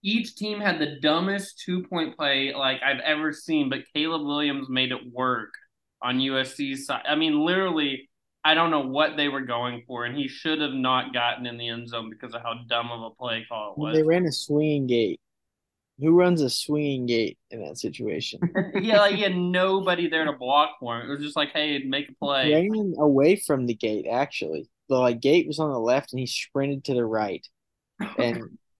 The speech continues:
Speaker 2: like, I texted in the group chat, I was like, "Terrible play call,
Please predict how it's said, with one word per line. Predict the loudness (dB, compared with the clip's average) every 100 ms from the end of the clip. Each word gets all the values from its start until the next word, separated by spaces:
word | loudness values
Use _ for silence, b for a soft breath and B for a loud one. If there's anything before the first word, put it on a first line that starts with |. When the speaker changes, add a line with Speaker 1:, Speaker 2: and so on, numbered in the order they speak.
| _ 0
Speaker 2:
like, | 0 2
I | 0 0 0
texted | 2 2 2 0 0 -6 _ -6
in | -2
the | -2 0
group | 2 2
chat, | 4 4 4
I | 4
was | 2 0
like, | 0 0 _ _ _ _ -4
"Terrible | 4 6 8 4 2
play | 2 2
call, | 2 2 2 2 0